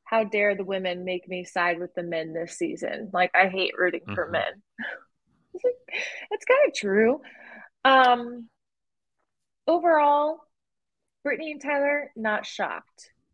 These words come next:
Speaker 1: Then we see, right?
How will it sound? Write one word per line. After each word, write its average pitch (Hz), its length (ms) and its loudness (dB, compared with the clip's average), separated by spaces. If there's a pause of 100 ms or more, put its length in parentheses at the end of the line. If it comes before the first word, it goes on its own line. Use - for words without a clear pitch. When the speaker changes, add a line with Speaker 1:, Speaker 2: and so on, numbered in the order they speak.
(160)
Speaker 1:
Then 247 280 -4
we 294 140 -4
see, 240 760 -2 (1900)
right? 202 400 2